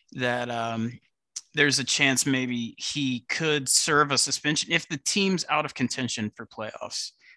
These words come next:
Uh, there's a chance he may wanna expedite the legal process and take the game served towards the end of this year rather than going into next year,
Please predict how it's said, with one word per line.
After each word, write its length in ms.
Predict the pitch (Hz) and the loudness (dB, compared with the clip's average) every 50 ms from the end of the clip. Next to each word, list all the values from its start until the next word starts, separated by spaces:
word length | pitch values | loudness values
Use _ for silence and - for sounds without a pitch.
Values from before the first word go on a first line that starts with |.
| _ - | _ -4
Uh, 320 | - 117 113 107 104 104 98 | -2 0 0 0 0 -2 -2
there's 240 | 117 123 123 120 120 | 0 0 2 2 2
a 40 | 117 | 2
chance 320 | - - 156 139 127 - | 2 4 4 4 4 4
he 120 | - 147 | 2 2
may 380 | 143 139 127 117 113 110 - - _ _ - | 2 4 2 2 0 -4 -8 -12 _ _ -6
wanna 220 | 123 123 123 120 - | -4 -2 -2 -2 -2
expedite 580 | - 113 120 - - - 127 123 120 120 - - _ _ _ _ _ | -4 -4 -4 -4 -6 -4 -4 -4 -4 -6 -8 -12 _ _ _ _ _
the 260 | 117 120 117 113 110 | -6 -4 -4 -2 -2
legal 260 | 110 117 120 117 127 117 | -2 -4 -4 -4 -4 -2
process 720 | - 143 123 120 117 - - 123 113 113 107 - - - - | -2 0 0 0 0 -2 -2 -2 -2 -2 -2 -2 -2 -4 -4
and 220 | 107 110 104 104 - | -6 -6 -6 -6 -4
take 380 | - - 131 117 - - 123 | -4 -2 -4 -4 -6 -8 -6
the 100 | 120 117 | -6 -4
game 360 | 113 120 120 120 117 113 110 | 0 0 2 2 2 2 2
served 480 | 104 - - - 117 113 110 110 - - | 2 0 0 0 0 -2 -2 -4 -6 -6
towards 240 | - 135 117 110 107 | -4 -4 -4 -4 -4
the 100 | 110 90 | -6 -4
end 100 | 127 135 | -4 -2
of 60 | 147 | -2
this 180 | 170 165 - - | 0 -2 0 2
year 160 | 208 202 196 | 2 2 4
rather 260 | 175 147 135 135 135 | 4 4 4 4 4
than 160 | 131 131 123 123 | 4 4 4 4
going 240 | 135 131 131 127 | 4 2 2 2
into 160 | 127 120 120 120 | 2 2 0 0
next 300 | 117 120 120 - - - | -2 -2 -2 -2 -2 -2
year, 240 | 143 147 165 - | -2 -2 -4 -4